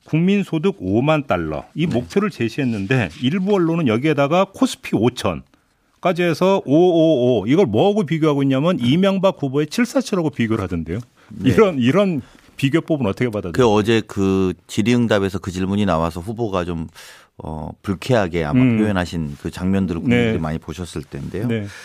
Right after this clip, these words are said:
Speaker 2: 후보가 불쾌한 건 다른 것이 아니라
Speaker 1: 네.
Speaker 2: 우리는 이 숫자가
Speaker 1: 예.
Speaker 2: 기회 총량을 수단으로 말하고 있는 겁니다.
Speaker 1: 음.
Speaker 2: 기회 총량을 늘리자.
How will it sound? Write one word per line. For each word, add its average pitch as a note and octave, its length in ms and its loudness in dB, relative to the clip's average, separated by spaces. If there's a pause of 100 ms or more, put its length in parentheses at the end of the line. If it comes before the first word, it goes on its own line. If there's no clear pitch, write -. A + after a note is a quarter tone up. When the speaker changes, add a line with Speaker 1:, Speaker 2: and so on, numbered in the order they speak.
(300)
Speaker 2:
후보가 C#3+ 200 -2
불쾌한 B2+ 460 -2
건 B2+ 100 -2
다른 E3 260 -2
것이 E3+ 220 -2
아니라 F#2 500 -4
Speaker 1:
네. G2 240 -2 (160)
Speaker 2:
우리는 C3+ 480 0
이 G2+ 160 -2
숫자가 E2+ 720 -4
Speaker 1:
예. G2 300 -2 (160)
Speaker 2:
기회 C3+ 320 2
총량을 E3+ 640 0
수단으로 A3 480 0
말하고 F2+ 320 -2
있는 D#2+ 220 -6
겁니다. C#2 440 -14
Speaker 1:
음. A#2 120 0
Speaker 2:
기회 A#2+ 180 4
총량을 E3+ 400 0
늘리자. F2 460 -2